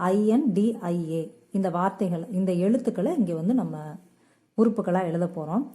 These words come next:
அதாவது கமா போட்டு எழுதிருங்க. ஐ எழுதிக்கோங்க, என் எழுதிக்கோங்க, டி எழுதிக்கோங்க. ஐ பாத்தீங்களா, ஏற்கனவே எழுதிட்டோம். அப்ப திரும்ப எழுதக்கூடாது,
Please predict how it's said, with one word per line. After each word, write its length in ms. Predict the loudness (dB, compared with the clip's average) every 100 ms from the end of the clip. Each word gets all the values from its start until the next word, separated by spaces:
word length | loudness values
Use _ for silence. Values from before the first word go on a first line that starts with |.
| -10
அதாவது 300 | -2 2 2 2 0
கமா 180 | 2 0
போட்டு 180 | 0 -2 -4
எழுதிருங்க. 400 | -4 -6 -4 -4 -6 -14 _ _ -2
ஐ 60 | 0 0
எழுதிக்கோங்க, 460 | 0 -4 -6 -6 -4 -6 -8 -20 _ _ -8
என் 260 | -4 0 2 2
எழுதிக்கோங்க, 460 | -2 -6 -8 -4 -4 -6 -12 _ _ -4
டி 120 | 2 4 2
எழுதிக்கோங்க. 460 | 0 -4 -8 -6 -4 -6 -12 _ -2
ஐ 140 | 0
பாத்தீங்களா, 460 | 2 0 0 2 2 2
ஏற்கனவே 340 | -2 -2 -2 -2
எழுதிட்டோம். 360 | -6 -8 -8 -6
அப்ப 160 | -4
திரும்ப 260 | -2 0 0 0
எழுதக்கூடாது, 440 | -4 -6 -6 -4